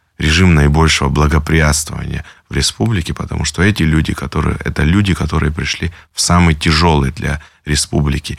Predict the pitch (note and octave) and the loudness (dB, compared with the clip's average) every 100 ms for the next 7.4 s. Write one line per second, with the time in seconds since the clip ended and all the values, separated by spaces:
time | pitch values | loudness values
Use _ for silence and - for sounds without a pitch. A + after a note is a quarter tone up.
0 | - - - - F2 G#2+ E2+ D2+ D2+ C#2+ | -14 -20 -8 -2 2 2 2 2 2 -2
1 | - - _ - - D2 D#2 E2+ F2 E2 | -4 -16 _ -12 -6 -4 -4 0 2 2
2 | - - F2+ - D#2+ C#2 C#2 C#2 - D#2+ | -4 -2 0 2 2 2 2 0 0 0
3 | D2+ - _ D2+ D2 E2 D#2+ C#2+ C#2 C#2 | -2 -6 _ -2 0 2 2 2 0 -4
4 | - F2 E2+ D2 D2+ D2 - - D2+ D2 | -2 0 0 -2 -2 -2 -2 -2 -4 -4
5 | - D#2 D#2 E2 D2+ D2+ D2 D2 D2+ C#2 | -6 -2 2 4 4 2 0 2 2 2
6 | C2+ C2+ - F#2 F2+ D2 C#2 D2 - - | -2 -6 -2 2 2 0 -2 -4 -6 -14
7 | - D2 D2+ D2 | -6 0 2 2